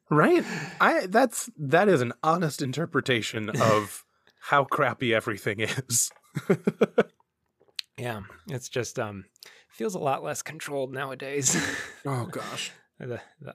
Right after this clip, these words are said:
Speaker 2: unhinged madness we are encountering, but
Speaker 1: <sighs>
Speaker 2: <laughs> Oh, what else could we bring to this, Dave?
Speaker 1: Well,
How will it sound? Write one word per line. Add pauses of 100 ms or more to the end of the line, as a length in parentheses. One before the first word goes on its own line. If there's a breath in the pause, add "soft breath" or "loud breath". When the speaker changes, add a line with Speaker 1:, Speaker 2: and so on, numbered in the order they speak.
Speaker 2:
unhinged
madness
we
are
encountering, (120)
but (180)
Speaker 1:
<sighs> (1400 loud breath)
Speaker 2:
<laughs> (2500 loud breath)
Oh,
what
else
could
we
bring
to
this,
Dave? (1160 loud breath)
Speaker 1:
Well,